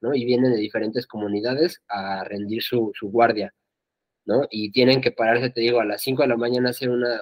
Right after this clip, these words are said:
una ceremonia y luego en la tarde hacer otra, otra misa, ¿no? Y en este caso, pues ahí tocó la, la boda. Ahí hicieron los preparativos, pues le rindieron sus votos. Tengo también algunos videos,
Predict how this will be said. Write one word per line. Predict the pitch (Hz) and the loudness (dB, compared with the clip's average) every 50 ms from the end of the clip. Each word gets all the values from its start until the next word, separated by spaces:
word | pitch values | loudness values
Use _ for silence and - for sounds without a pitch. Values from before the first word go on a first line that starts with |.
| 117 117 | -8 -8
una | 117 120 117 117 113 110 107 101 98 - - _ _ _ _ _ _ _ _ _ _ | -6 -6 -6 -6 -8 -10 -12 -14 -16 -18 -20 _ _ _ _ _ _ _ _ _ _
ceremonia | - 117 107 113 120 127 135 151 165 185 208 - - _ _ _ _ | -6 -4 -2 0 0 2 4 4 4 4 2 -2 -10 _ _ _ _
y | 113 110 | -2 2
luego | 117 120 120 127 | 4 4 4 4
en | 123 117 | 4 2
la | 113 110 - | 0 -2 -2
tarde | 123 120 123 131 139 147 - | -2 0 0 0 0 0 -2
hacer | 101 104 - - 117 107 110 | -4 -6 -6 -6 -6 -6 -6
otra, | 113 104 - 120 113 107 101 98 95 92 87 82 82 80 - - | -6 -6 -4 -4 -4 -2 -4 -4 -6 -8 -12 -14 -14 -16 -14 -14
otra | - 95 - 110 110 | -12 -8 -4 -2 0
misa, | 113 113 107 - 107 95 - _ _ _ _ _ _ _ _ _ _ _ _ _ _ - | 0 0 0 -2 -6 -10 -12 _ _ _ _ _ _ _ _ _ _ _ _ _ _ -6
¿no? | 98 110 131 139 - | -4 -2 -2 -2 -4
Y | 104 101 - 92 95 101 | -6 -6 -6 -4 -2 0
en | 110 123 | 2 2
este | 131 127 151 143 - | 2 2 0 -2 0
caso, | 147 139 151 160 156 | 2 2 4 4 2
pues | - 110 - - | 2 -2 -6 -4
ahí | 107 110 107 110 | -2 0 -2 0
tocó | - - 117 - - 117 113 | -2 -4 -4 -2 0 0 0
la, | 110 113 107 101 98 95 | 2 2 0 -2 -2 -4
la | 95 95 | -4 -4
boda. | 95 95 107 104 98 95 - - _ _ _ _ _ _ _ _ _ _ _ _ _ _ _ _ _ _ _ _ _ _ _ _ _ _ _ _ - | -4 -2 -4 -4 -4 -6 -8 -12 _ _ _ _ _ _ _ _ _ _ _ _ _ _ _ _ _ _ _ _ _ _ _ _ _ _ _ _ -16
Ahí | 101 104 104 104 107 107 | -14 -12 -10 -8 -8 -6
hicieron | 101 - - 117 110 113 | -6 -4 -4 -2 -2 -2
los | 110 - | -4 -4
preparativos, | - 101 98 - 101 98 101 101 101 131 139 143 143 135 139 135 131 131 | -6 -8 -8 -4 -4 -2 -2 -2 -2 0 2 2 2 4 4 2 2 0
pues | - 107 104 | -2 -2 -2
le | 107 | -2
rindieron | 98 104 104 107 110 113 120 120 | 0 0 0 0 2 4 4 2
sus | 117 113 107 | 2 0 -2
votos. | 123 135 131 151 131 - | 0 2 2 2 4 6
Tengo | - 185 202 202 | 8 8 8 8
también | 196 147 135 139 151 160 | 8 6 6 8 8 10
algunos | 170 165 156 156 160 170 160 147 | 10 8 8 8 6 6 6 4
videos, | 131 120 123 135 156 175 - | 2 2 2 2 0 0 -4